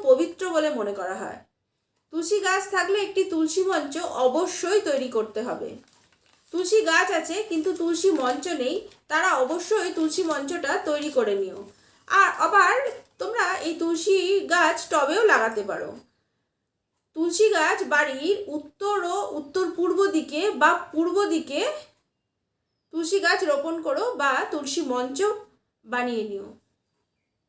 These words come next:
দ্বিতীয় যে গাছটির কথা বলবো সেটা হচ্ছে নারকেল গাছ। অনেকের বাড়িতে হয়তো এই নারকেল গাছ আছে। আমাদের বাঙালিদের বিভিন্ন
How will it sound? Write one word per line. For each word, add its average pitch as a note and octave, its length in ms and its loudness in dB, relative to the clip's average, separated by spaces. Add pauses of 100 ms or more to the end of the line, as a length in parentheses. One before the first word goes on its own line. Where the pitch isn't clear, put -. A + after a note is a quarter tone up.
(800)
দ্বিতীয় D#4+ 500 2
যে G#4+ 140 2
গাছটির F#4+ 400 2
কথা D4+ 200 -2 (100)
বলবো A3+ 280 2 (640)
সেটা F4+ 340 -4
হচ্ছে D#4 260 -4 (200)
নারকেল B3+ 500 2
গাছ। - 200 -14 (800)
অনেকের G4 360 -2
বাড়িতে E4+ 320 0 (100)
হয়তো D4 260 0 (160)
এই D#4 80 0 (120)
নারকেল A#3+ 380 -2
গাছ E4+ 180 -2 (140)
আছে। A#3 240 -2 (920)
আমাদের F#4 280 2 (120)
বাঙালিদের D#4 520 0 (120)
বিভিন্ন D#4 320 0